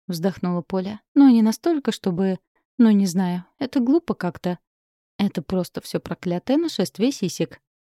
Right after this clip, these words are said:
вдруг выпалила Света. «Сначала Машка, теперь Надя. Эти грудастые девицы скоро разберут лучших мужчин. Думаю, это подсознательный инстинкт».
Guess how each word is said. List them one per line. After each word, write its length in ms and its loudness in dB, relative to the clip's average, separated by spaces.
вдруг 360 -6
выпалила 440 -2
Света. 460 -2
«Сначала 460 0
Машка, 580 -2
теперь 400 0
Надя. 420 2
Эти 240 -10
грудастые 560 -2
девицы 520 -2
скоро 320 -2
разберут 520 -2
лучших 400 -4
мужчин. 400 4
Думаю, 340 8
это 140 -2
подсознательный 720 -2
инстинкт». 500 -4